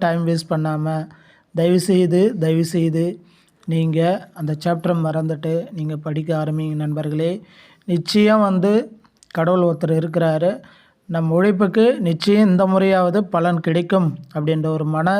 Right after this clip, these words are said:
தைரியத்தோடு நீங்க அடுத்த கட்ட நடவடிக்கைக்கு இறங்குங்க நண்பர்களே. இதுதான் நண்பர்களே,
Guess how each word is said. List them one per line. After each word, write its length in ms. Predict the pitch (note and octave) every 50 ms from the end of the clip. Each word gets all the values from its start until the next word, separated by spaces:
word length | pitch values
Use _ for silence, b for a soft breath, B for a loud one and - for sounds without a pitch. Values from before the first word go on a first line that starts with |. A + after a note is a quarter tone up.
| G3+ E3 D#3+
தைரியத்தோடு 640 | D#3+ E3 E3+ F3 E3+ E3+ - F3 F3 E3 D#3 D#3+ D#3 D#3+ F3 - - b b b b b b b b b _ E3+
நீங்க 180 | D#3+ D#3+ D#3 D#3 D3+ D3+
அடுத்த 220 | D#3+ E3+ F3 F3 G3
கட்ட 260 | F3 F#3+ F3 D3+ - F#3+ F#3+
நடவடிக்கைக்கு 760 | E3+ E3 D#3+ D#3+ D#3+ E3 D#3 D#3+ D3+ D#3+ D#3 D3+ D#3 F3 F3 A3 C#4 C#4 A3+ E3+
இறங்குங்க 360 | D3+ D3+ D#3 D#3+ D#3+ D#3 D3+ D3 D3+
நண்பர்களே. 500 | D3 D3 D3 D3+ D3 C#3+ D3 C#3+ D#3 F3 G3 A3 - B B B B B B B B
இதுதான் 340 | E3+ F3 F#3 E3+ G#3 G#3+ G#3+ G3+
நண்பர்களே, 420 | F#3+ F#3 F#3 F3+ E3 E3+ E3+ F3